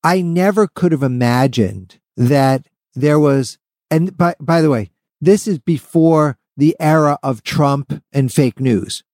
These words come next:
right? So this is before that. I never could have imagined that people would write an article with half truths for the sole purpose of getting clicks.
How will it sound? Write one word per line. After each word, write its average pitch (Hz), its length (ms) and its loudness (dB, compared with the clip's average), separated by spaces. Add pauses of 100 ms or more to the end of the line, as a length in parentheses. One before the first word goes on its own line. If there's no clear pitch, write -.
(140)
right? 131 320 0 (200)
So - 140 -2
this 160 220 0
is 180 80 -2
before 160 480 0
that. 110 260 -8 (340)
I 196 160 0
never 202 460 0
could 190 240 -2
have 151 100 0
imagined 127 960 -2 (240)
that 143 400 0 (320)
people 185 380 0
would 139 160 0
write 151 260 0
an 151 120 -2
article 127 800 -2 (280)
with 151 240 2
half 175 440 -2
truths 131 680 -2 (280)
for 160 140 0
the 143 120 2
sole 175 400 0
purpose 139 720 -2 (240)
of 135 180 -2
getting 147 360 0
clicks. - 580 -6